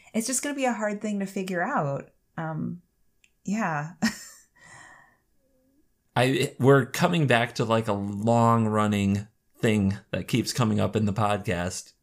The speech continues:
Speaker 2: You need good leaders.
Speaker 1: Yeah.
Speaker 2: <laughs> You, you need, you need to, uh, handle both the creation and an administration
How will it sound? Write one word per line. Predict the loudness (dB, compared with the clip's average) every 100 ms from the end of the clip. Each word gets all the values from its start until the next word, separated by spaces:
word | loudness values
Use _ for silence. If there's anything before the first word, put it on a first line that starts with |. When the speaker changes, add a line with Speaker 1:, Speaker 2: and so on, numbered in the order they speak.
| _
Speaker 2:
You | 0
need | 4 4 4
good | 2 2
leaders. | 2 4 2 4 2 0 -12 _
Speaker 1:
Yeah. | -4 -2 -2 -4
Speaker 2:
<laughs> | -4 -4 -2 0
You, | 6 6
you | 6 4
need, | 4 4 4 0 -6 _ _
you | 0 2 4
need | 4 4 4 0
to, | 0 2 4 2
uh, | 2 -2 -6 -12
handle | -4 0 2 2 2
both | 0 0
the | -4
creation | -2 0 0 0 -2 -2 0
and | 2 4
an | 2
administration | -2 -2 0 2 0 0 0 0 0 0 0